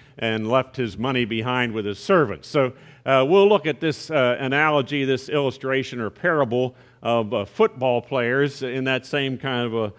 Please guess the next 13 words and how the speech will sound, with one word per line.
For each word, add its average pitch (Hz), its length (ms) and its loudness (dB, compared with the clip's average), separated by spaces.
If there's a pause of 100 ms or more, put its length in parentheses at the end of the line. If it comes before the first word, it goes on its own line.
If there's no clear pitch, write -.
(140)
a 107 80 -4
light. 120 460 0
We 117 160 -4
can 117 180 -4
learn 170 220 2
some 131 220 -4
lessons 143 500 0
from 107 280 -6
them, 135 280 0
not 143 260 0
all 180 300 4
the 139 100 2
lessons 120 540 -2